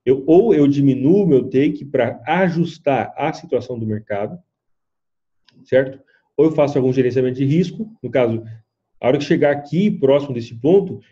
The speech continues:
eu puxo o stop loss pro zero a zero, se o mercado voltar, não perco nada, se ele for lá, ele pega o meu R três, que é o que eu quero. Tem que escolher. E isso se define na,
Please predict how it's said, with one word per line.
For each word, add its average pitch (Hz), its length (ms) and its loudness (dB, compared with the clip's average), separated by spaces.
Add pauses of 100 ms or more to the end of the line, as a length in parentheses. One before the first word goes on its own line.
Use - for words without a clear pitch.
(100)
eu 120 160 0
puxo 165 240 -2
o 151 40 -2
stop 135 280 -4
loss 120 140 0
pro 131 120 -8
zero 127 200 2
a 135 60 2
zero, 123 360 0 (200)
se - 120 -8
o 165 40 2
mercado 160 320 0
voltar, 160 240 -2
não 170 100 -2
perco 175 220 -4
nada, 185 300 0
se 185 100 -4
ele 180 80 -2
for 185 220 0
lá, 175 120 0
ele 175 100 0
pega 175 220 0
o 175 40 2
meu 156 180 4
R 170 240 0
três, 143 280 0
que - 80 -6
é 160 40 4
o 151 80 0
que 165 80 -4
eu 170 100 -4
quero. 104 260 -2 (1500)
Tem 131 120 -2
que 135 60 -6
escolher. 117 540 -2 (340)
E 135 220 0
isso 220 220 -4
se - 120 -16
define 147 600 -2
na, 135 760 -2